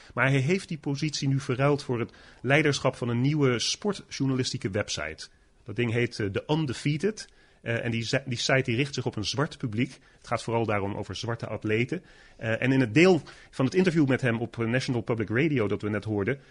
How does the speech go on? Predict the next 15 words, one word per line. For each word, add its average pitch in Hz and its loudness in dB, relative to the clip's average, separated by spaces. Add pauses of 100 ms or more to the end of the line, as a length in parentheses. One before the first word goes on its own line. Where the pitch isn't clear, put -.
(180)
wordt, 127 -2
eh, 127 -2
Merida, 120 0
eh, 117 -6
eh, 117 -8
emotioneel. 143 2 (300)
Ehm, 104 -2
je, 120 -2
je 123 -2
kan 147 0
het 135 0
horen 151 2
in 127 0
zijn - -4 (120)
keel, 131 2